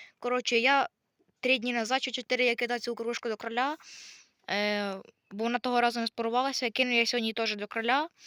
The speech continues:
наче вона спарувалася, але це не точно, бо того разу вона теж не тікала від нього, а як, е, ну, просто сиділа тако на місці, мені спарував нам-, нормально всьо. Е, але вона не привела. Е, і, коротше, друзі, зараз друга хороша новина.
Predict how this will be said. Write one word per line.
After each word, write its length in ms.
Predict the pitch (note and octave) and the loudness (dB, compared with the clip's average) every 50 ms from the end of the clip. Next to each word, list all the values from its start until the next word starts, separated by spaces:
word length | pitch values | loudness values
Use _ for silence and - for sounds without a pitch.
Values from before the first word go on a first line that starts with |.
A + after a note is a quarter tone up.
| - - - - - | -20 -20 -20 -8 -2
наче 260 | A3+ A#3+ B3 - A#3+ | 0 0 0 0 0
вона 120 | A#3+ A#3+ | -2 -4
спарувалася, 640 | - - - B3 B3 A#3+ C4 C#4+ C#4 C4+ B3+ - B3 | -4 -2 -2 -2 0 2 2 2 2 2 -2 0 0
але 160 | A3 A3+ A#3 | 0 0 0
це 100 | A3+ A#3 | 0 -2
не 100 | A3+ A3+ | -2 -2
точно, 320 | A3 B3 C4 - - B3 G#3+ | -2 -2 -2 -2 -2 -2 -4
бо 140 | G#3 G#3+ G#3 | -4 -4 -2
того 220 | - A3+ A3+ A#3 | -2 0 2 2
разу 160 | A3+ A3+ A3+ | 2 2 0
вона 120 | A3+ A3+ G#3+ | -2 -4 -4
теж 180 | A#3 A3+ G#3+ | -4 -4 -2
не 120 | A3 G#3 G3 | -2 -2 -4
тікала 340 | - G#3+ - C#4 C#4 C4+ | -4 0 2 2 4 4
від 160 | C4 B3+ A3+ A3+ | 2 0 -2 0
нього, 220 | A#3+ A#3+ A#3 A3 | -2 0 0 0
а 60 | G#3+ | 2
як, 160 | G#3+ G#3+ G#3 _ _ - G#3 | 0 0 -2 _ _ -8 -6
е, 240 | G3+ G3+ G3 - - _ _ _ _ _ - - - | -4 -4 -4 -6 -8 _ _ _ _ _ -20 -10 -10
ну, 60 | A3 | -4
просто 220 | G#3+ B3+ C#4 C4 A#3+ | -2 -2 -2 0 -2
сиділа 280 | B3+ A3+ B3 C4+ C4 | -2 0 0 0 0
тако 200 | B3 B3 - B3+ | 0 -2 -2 0
на 100 | A#3 A#3+ | 0 0
місці, 240 | A#3+ C#4 C#4 - B3 | 0 0 -2 -4 -4
мені 160 | A#3 A#3 A#3 | -2 -2 -2
спарував 400 | A3+ - - A#3+ A#3 A#3 A#3+ B3 | -2 -2 -2 -2 0 2 0 0
нам-, 220 | A3 A3 A3 A3 - - G#3+ | 0 0 0 -2 -2 -2 -4
нормально 440 | G#3+ A3 G#3+ A3 A3+ A#3 A#3 A#3 A3 | -6 -4 -4 -2 -2 -2 -2 -2 -2
всьо. 300 | G#3+ - A#3 A3+ B3+ - - - - - - - - - - - - _ _ _ _ - | -2 -2 -2 -2 -4 -6 -10 -18 -14 -14 -14 -16 -16 -20 -20 -20 -20 _ _ _ _ -10
Е, 220 | - G3 G3+ G3+ F#3 | -6 -4 -2 -2 0
але 540 | - G3+ A3 A#3 A#3+ A#3+ A#3+ A3+ G#3+ - - - - | 0 0 2 2 4 4 4 4 2 0 -4 -8 -6
вона 180 | A3 A3+ A#3 | -2 0 0
не 60 | A3+ | 0
привела. 500 | G3+ G#3+ A3 G#3 A#3+ B3+ C#4 D4 D4+ D#4+ - _ _ _ - - - - - - - - _ _ _ _ - _ _ - - F#3 | 0 -2 -2 2 2 2 2 2 0 -4 -6 _ _ _ -20 -20 -20 -20 -20 -20 -20 -20 _ _ _ _ -20 _ _ -8 -4 -2
Е, 340 | G3+ G#3 G#3 G3+ G3+ - _ _ _ _ _ - | -2 -2 -2 -4 -6 -8 _ _ _ _ _ -14
і, 100 | - C4 | -14 -10
коротше, 340 | - C#4 C4+ C4+ A#3+ B3 B3 | -6 -6 -6 -6 -6 -8 -8
друзі, 180 | B3 B3+ B3+ | -6 -4 -4
зараз 360 | A#3 A#3 B3+ B3+ B3 A#3+ G3+ - _ - _ - - - _ _ _ _ _ _ _ - | -4 -2 -2 -2 -2 -2 -4 -6 _ -16 _ -20 -20 -20 _ _ _ _ _ _ _ -16
друга 300 | A3+ A3 B3+ C#4 C4+ B3+ | -8 -2 0 2 2 0
хороша 360 | C4 - B3+ B3 A3+ - B3+ | 0 -4 -6 -6 -4 -6 -4
новина. 460 | A#3+ A#3 A3+ A3+ A#3 B3 C#4 D#4 E4+ | -4 -2 -2 -2 -2 -2 -4 -4 -6